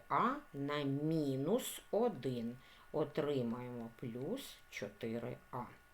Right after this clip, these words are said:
Е, бачимо протилежні доданки,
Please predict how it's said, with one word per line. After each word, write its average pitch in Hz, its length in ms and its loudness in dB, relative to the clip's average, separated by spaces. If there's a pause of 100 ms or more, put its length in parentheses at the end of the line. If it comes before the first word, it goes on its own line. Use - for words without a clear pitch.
(840)
Е, 147 180 -2
бачимо 226 600 4
протилежні 151 840 2
доданки, 135 880 0